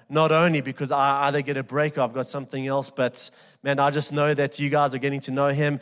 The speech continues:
He loves preaching here, but he really challenged us when it comes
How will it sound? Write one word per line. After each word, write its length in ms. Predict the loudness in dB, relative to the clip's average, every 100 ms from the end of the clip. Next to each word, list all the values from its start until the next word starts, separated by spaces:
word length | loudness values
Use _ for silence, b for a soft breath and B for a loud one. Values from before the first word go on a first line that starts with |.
| B -2
He 200 | 2 6
loves 300 | 6 4 0
preaching 460 | -4 -4 -6 -8
here, 340 | -4 2 2 0 B B
but 120 | -2
he 200 | 2 4
really 320 | 4 4 2
challenged 560 | 0 2 2 2 0 0
us 220 | -2 -2
when 120 | -4
it 120 | -6 -2
comes 300 | -2 -2